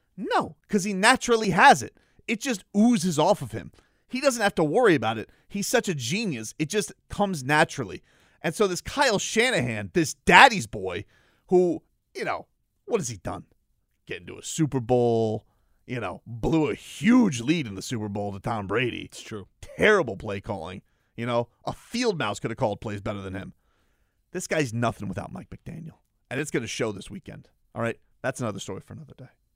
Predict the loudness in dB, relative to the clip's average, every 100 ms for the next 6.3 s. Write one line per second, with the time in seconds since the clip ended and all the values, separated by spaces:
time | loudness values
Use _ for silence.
0 | _ -16 -8 -6 -4 -4 -6 -6 -8 -10
1 | _ _ -6 -4 -6 -4 -4 -4 -8 -6
2 | -4 2 2 4 0 0 -6 -6 -4 -4
3 | -4 -6 -8 _ _ _ _ -4 -2 -2
4 | -4 _ _ -4 -4 -4 -2 -2 -4 -6
5 | -2 0 0 0 -4 -8 -6 -6 -6 -4
6 | -4 -6 -16